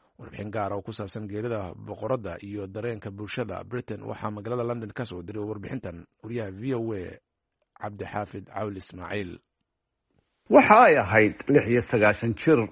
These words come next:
Speaker 2: toddobaatan sannadoodna waxa ay ahayd madaxa qaranka Ingiriiska, boqoradda Ingiriiska iyo madaxa waddamada ku jira ururka barwaaqa sooranka. Ra'iisul wasaaraha Britain oo dhowr maalmood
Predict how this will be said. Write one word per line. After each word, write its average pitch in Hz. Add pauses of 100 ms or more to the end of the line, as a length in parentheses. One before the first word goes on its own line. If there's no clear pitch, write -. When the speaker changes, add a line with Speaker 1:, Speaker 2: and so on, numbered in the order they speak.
(140)
Speaker 2:
toddobaatan 131 (160)
sannadoodna 147
waxa 147
ay 127
ahayd 113
madaxa 127
qaranka 143
Ingiriiska, 135 (240)
boqoradda 139
Ingiriiska 127 (280)
iyo 180
madaxa 196
waddamada 139
ku 175
jira 135
ururka 143
barwaaqa 113
sooranka. 117 (320)
Ra'iisul 185
wasaaraha 185
Britain 143 (120)
oo 113
dhowr 113
maalmood 104